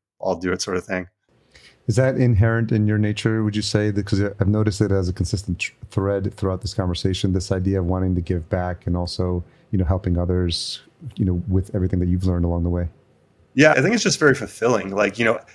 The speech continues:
Speaker 1: I always think of things of, like, rather than giving back to give back, like, give back for the fulfillment of that. So maybe it comes off as, like, a, you know, a selfish perspective, but at the end of the day, it's a win-win for both sides. So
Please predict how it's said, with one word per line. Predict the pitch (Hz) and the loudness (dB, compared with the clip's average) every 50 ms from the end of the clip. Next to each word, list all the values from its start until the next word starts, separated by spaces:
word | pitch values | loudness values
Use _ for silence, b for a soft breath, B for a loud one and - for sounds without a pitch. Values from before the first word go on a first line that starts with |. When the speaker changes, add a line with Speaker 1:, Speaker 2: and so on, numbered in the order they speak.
| b - | b 2
Speaker 1:
I | 131 147 170 | 6 6 8
always | 185 190 180 156 - | 8 8 6 6 4
think | - 147 139 170 | 2 2 2 2
of | 151 - | 2 2
things | - 151 143 143 139 139 - | 2 2 4 4 4 2 0
of, | - 113 113 110 101 98 - - _ | -2 -2 -2 -2 -4 -6 -14 -12 _
like, | - 117 104 98 - - | -4 -4 -4 -4 0 2
rather | 131 127 131 131 | 4 6 6 6
than | 127 123 117 113 | 4 2 0 -2
giving | 107 - 131 123 135 123 101 | -2 0 2 2 2 2 2
back | 104 110 113 113 117 - - - | 4 4 4 4 2 0 -6 -6
to | - 123 113 104 | -4 -2 -2 -2
give | 101 113 101 95 - | -2 -2 -2 0 0
back, | 101 101 104 110 117 - b b b b - | 2 2 4 2 2 0 b b b b -2
like, | 107 98 90 - _ | -2 -2 -2 -8 _
give | - 127 123 107 - - | 0 2 2 2 2 2
back | 113 110 107 107 - - - _ _ _ _ _ | 4 6 6 4 2 0 -8 _ _ _ _ _
for | - - 123 113 110 107 104 | -10 -4 0 2 2 2 2
the | 95 - 98 | 0 -4 -6
fulfillment | - - - - - 110 120 123 127 135 135 - _ - | -6 -10 -12 -4 -2 0 0 2 0 -2 -2 -6 _ -2
of | 123 117 117 | -2 2 4
that. | 131 127 139 151 - b b b b b | 4 4 4 2 0 b b b b b
So | - - 123 113 110 110 110 107 - | -4 2 4 6 6 6 6 4 2
maybe | 123 127 135 131 135 131 | 2 2 4 4 4 2
it | 135 135 | 2 2
comes | - 135 120 110 | -2 -4 0 4
off | 120 117 117 - | 4 4 4 4
as, | 120 107 - | 0 -2 -2
like, | 113 - | -2 -2
a, | 107 101 101 - | 0 -2 -2 -4
you | 110 | -4
know, | 107 101 | -6 -6
a | 98 - | -6 -2
selfish | - 113 117 113 107 - | 0 0 0 0 -4 -6
perspective, | - 117 - - 123 120 117 - 131 104 | -8 -10 -6 0 0 0 0 0 -2 -2
but | 98 110 104 | -2 -4 -2
at | 110 | -2
the | 107 113 | -2 0
end | 117 110 | 0 0
of | 107 - | 0 0
the | 110 107 | 0 0
day, | 107 | 0
it's | 101 - 104 | 0 0 -4
a | 90 | -4
win-win | 87 104 101 101 95 95 98 104 101 101 | -4 -4 -4 -2 -2 -4 -4 -4 -4 -6
for | - 110 95 | -6 -8 -6
both | 98 98 98 - | -4 -4 -4 -4
sides. | - - 95 98 104 110 107 - | -4 -4 0 0 0 0 0 0
So | - 110 98 92 | -4 -4 -6 -6